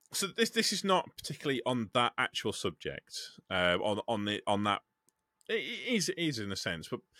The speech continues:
basically, one of the, the series creator and the voice of the two main characters, Justin Roiland, um, is basically getting,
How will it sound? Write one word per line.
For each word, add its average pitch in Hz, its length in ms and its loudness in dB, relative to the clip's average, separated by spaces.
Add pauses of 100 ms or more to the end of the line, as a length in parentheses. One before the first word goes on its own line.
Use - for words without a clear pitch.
(260)
basically, 127 680 4
one 147 160 4
of 127 180 2
the, 139 200 2
the 143 60 -4
series 170 420 4
creator 98 760 0
and 104 80 -6
the 110 60 -2
voice 117 380 0
of 92 80 -14
the 101 80 -8
two 143 420 -4
main 113 300 -2
characters, 87 580 -2
Justin 95 340 -6
Roiland, 80 360 -2 (600)
um, 90 540 4 (200)
is 90 1040 -2 (400)
basically 101 320 -2
getting, 87 720 -6